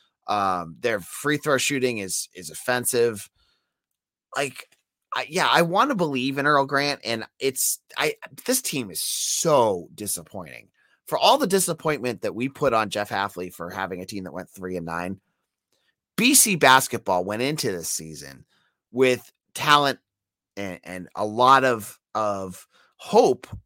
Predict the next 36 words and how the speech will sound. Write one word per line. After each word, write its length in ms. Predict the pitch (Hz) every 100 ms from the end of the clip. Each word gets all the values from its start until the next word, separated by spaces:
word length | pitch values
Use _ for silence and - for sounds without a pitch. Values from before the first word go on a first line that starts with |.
| _ _
And 200 | 135 139
this 200 | 185 220
one 180 | 185 147
is 220 | 123 95 - _ _ -
even 280 | 190 175
more 440 | 135 123 139 165 160
soul 340 | - 127 104
crushing 480 | - 92 80 87 78
than 80 | 76
football 440 | - 90 76 65
to 120 | -
me, 240 | 73 - _ _ _ _ _ -
because 480 | 123 147 127 - - _ _ _ _ _ _ _ _ _
you 600 | 127 139 175 214 208 185 _
went 220 | 147 180
out 260 | 180 180 -
there 360 | 113 107 107 -
and 580 | - 120 117 113 113 101 - _ _ _
they 180 | 151 233
haven't 400 | 247 190 139 104
won. 440 | 110 113 110 104 - _ _ _ _ _ _ _ - -
I, 280 | 127 - - - _
I, 180 | 110 123
I 100 | 135
can't, 260 | 156 202 -
I 100 | 120
mean, 200 | 120 110 95
George 260 | 135 170
Mason, 360 | 120 131 135 92
I 80 | 90
think, 180 | 92 92
is 120 | 90
probably 360 | - 113 117
the 120 | 101 -
only 280 | 104 107 95
game 400 | 98 92 82